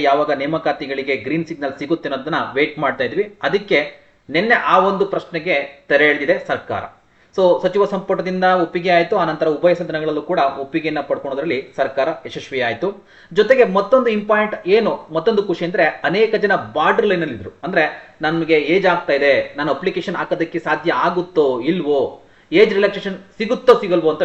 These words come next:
ವೇಟ್ ಮಾಡ್ತಿದ್ರು. ಅದಕ್ಕೆ ಸಂಬಂಧಪಟ್ಟಂತೆ ಸ್ವತಃ ಸಿ ಎಂ ಸಿದ್ದರಾಮಯ್ಯನವರು so ಒಂದು ಬಾರಿಗೆ ಅನ್ವಯವಾಗುವಂತೆ ಏಜ್ ರಿಲ್ಯಾಕ್ಸೇಷನ್ ಕೊಡ್ತಾ ಇದ್ದಾರೆ. So ಈ ನಿಟ್ಟಿನಲ್ಲಿ ಎರಡು ವಿಚಾರಗಳು ಕೂಡ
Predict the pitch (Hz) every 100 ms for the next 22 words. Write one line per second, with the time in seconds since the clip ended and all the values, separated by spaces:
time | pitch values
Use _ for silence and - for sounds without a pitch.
0 | 135 131 131 120 113 147 190 - - 139
1 | 196 202 185 180 175 175 170 - 202 202
2 | 151 165 160 185 - 160 160 156 151 147
3 | 143 139 139 208 - - - 151 180 214
4 | 196 190 185 190 - 165 165 160 151 143
5 | 147 135 175 208 - - _ _ 131 151
6 | 165 - 139 165 - - 143 208 - 131
7 | - 120 117 113 123 - - - 202 233
8 | 247 233 226 226 220 - - 147 226 262
9 | 240 226 214 208 196